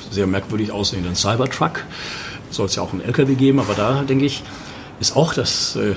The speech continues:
Nachteilmoment der Batterie, dass viel zu viel Gewicht durch die Gegend transportiert wird und, äh, dementsprechend auch der Platzbedarf in einem L K W. Und Nikola Motors, äh, auch Nikola Motors, äh,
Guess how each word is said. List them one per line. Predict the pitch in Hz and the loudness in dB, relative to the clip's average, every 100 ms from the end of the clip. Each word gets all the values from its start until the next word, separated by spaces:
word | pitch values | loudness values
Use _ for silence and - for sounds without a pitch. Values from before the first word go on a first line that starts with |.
| - | 0
Nachteilmoment | 107 131 - 143 151 143 131 | 0 0 0 2 4 2 0
der | 135 | 0
Batterie, | 113 107 110 117 151 160 - - - - | -2 -2 0 4 4 4 -2 -14 -14 -6
dass | 107 | -2
viel | - 165 | 2 2
zu | 160 135 | 2 2
viel | 143 | 0
Gewicht | 123 117 156 - - - - | 2 2 2 0 -8 -12 -4
durch | - 131 | 0 0
die | 127 | 2
Gegend | 127 147 139 | 4 4 2
transportiert | 139 - - 139 - 143 - | 0 0 0 0 2 2 0
wird | 139 | 0
und, | - 113 - | 0 0 0
äh, | 120 120 120 - - 107 | 2 0 0 -4 -6 -2
dementsprechend | 110 113 - 110 123 | 0 0 2 2 2
auch | - | 0
der | 104 | 0
Platzbedarf | - 131 - 107 - - - - | 2 2 2 0 -4 -6 -6 -2
in | 104 | -2
einem | 87 | -2
L | 85 | -4
K | 82 82 | -4 -6
W. | - - - - - - - | -8 -10 -12 -12 -14 -12 -2
Und | 95 | 0
Nikola | 110 123 107 | 2 4 6
Motors, | 107 139 180 185 - - - - - | 6 6 6 4 0 -2 -8 -8 -2
äh, | 110 104 - - - - - | 2 2 0 -8 -10 -14 -4
auch | 113 110 - - - - - - - | -2 -2 -4 -10 -12 -14 -16 -16 -6
Nikola | 160 131 131 110 113 - - - - - - - | -6 -2 -2 0 -4 -8 -14 -14 -14 -14 -8 -2
Motors, | 123 | 0
äh, | 107 | 0